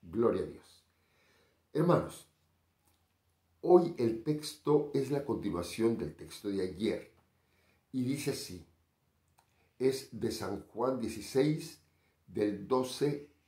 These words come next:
al quince. En aquel tiempo, Jesús dijo a sus discípulos, "Aún tengo muchas cosas que decirles, pero todavía no las pueden comprender.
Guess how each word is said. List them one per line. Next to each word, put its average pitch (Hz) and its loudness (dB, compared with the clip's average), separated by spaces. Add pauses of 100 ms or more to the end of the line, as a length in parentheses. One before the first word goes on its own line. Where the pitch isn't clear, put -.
(120)
al 101 -6
quince. 82 -12 (1200)
En 120 0
aquel 147 4
tiempo, 139 2 (440)
Jesús 135 -4
dijo 139 -2
a - 2
sus 113 -6
discípulos, - -8 (680)
"Aún 156 2
tengo 123 2
muchas 117 0
cosas 123 -4
que 113 -8
decirles, 107 0 (420)
pero 113 4
todavía 123 4
no 110 4
las 113 4
pueden 117 2
comprender. 113 0